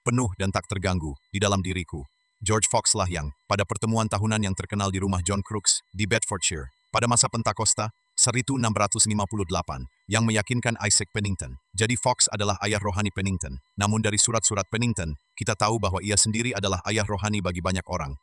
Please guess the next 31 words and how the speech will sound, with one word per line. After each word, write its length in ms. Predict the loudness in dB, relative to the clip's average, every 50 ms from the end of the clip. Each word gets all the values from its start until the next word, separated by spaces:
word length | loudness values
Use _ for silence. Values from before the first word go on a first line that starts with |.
| _ _
dan 160 | 0 2 2
memantulkan 540 | 2 2 2 0 0 2 0 -2 0 -2 -4
kedewasaan 560 | -2 -2 -2 -2 2 4 4 4 4 2 -2
yang 120 | -2 -2 0
langka 240 | 0 0 0 0 -2
di 160 | -4 -4 -4
dalam 180 | -2 -2 -2 -2 -2
Kristus. 500 | -2 -2 -2 -2 -2 -2 -2 -2 -2 -4 _ _ _
Suratnya 440 | 0 2 2 2 2 0 0 0 2
yang 120 | 2 0
begitu 260 | 0 -2 -4 -2 -2
menyentuh 380 | 0 0 0 0 0 -2 -4 -4
dengan 180 | -2 -2 -2 -2
kerendahan 440 | -2 -2 -4 -2 -2 -2 -2 -2 -4 -4
hati 240 | -6 -6 -6 -6 -6
dan 160 | -4 -4 -4
kasih 280 | -2 -2 -2 -2 -2 -2 -2
hanyalah 280 | -2 -2 -2 -2 0
satu 240 | 0 -2 -2 -2 -4
lagi 240 | -4 -4 -4 -2 -2
contoh 300 | -2 -2 -2 -2 -4 -4
menonjol 420 | -2 -2 0 0 0 0 -2 -2
dari 200 | -2 -4 -4 -4
kadar 280 | -4 -4 -4 -4 -4 -4
roh 140 | -4 -6 -8
Kristus 480 | -6 -4 -2 -2 -2 -2 -2 -4 -4 -4 _ _ _ -6
yang 160 | -4 -4 -4
kuat 240 | -2 -2 -4 -4 -4 -4
di 80 | -2
dalam 220 | -2 -2 -2 -2 -4
dirinya. 340 | -4 -6 -6 -8 -10 -12